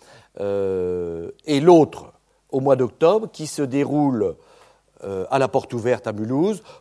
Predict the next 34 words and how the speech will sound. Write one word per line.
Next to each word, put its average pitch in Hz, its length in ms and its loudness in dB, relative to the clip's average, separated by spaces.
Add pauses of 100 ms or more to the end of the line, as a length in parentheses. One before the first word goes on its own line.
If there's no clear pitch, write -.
pour 202 160 4
des 180 100 6
raisons 165 380 2
très 165 200 0
simples, 180 300 -2
des 147 80 0
raisons 131 340 0
de 107 140 -4
logistique, 160 800 0 (320)
c'est - 220 -4
que 143 180 0
c'est 139 160 -4
les 123 140 0
deux 143 340 6
églises 151 580 -2 (320)
qui 143 140 -4
sont 160 140 0
en 139 100 6
mesure 143 360 2
de 120 120 0
recevoir 135 800 4 (320)
et, 147 280 4
euh, 113 140 2
d'assurer 131 420 0
des 110 120 0
repas 127 420 4
pour 120 260 -6
trois 110 160 -2
cent 110 160 -6
cinquante, 113 400 -4
quatre - 140 -4
cents 98 100 -6
personnes. 73 360 -8 (200)
Voilà. 80 200 -10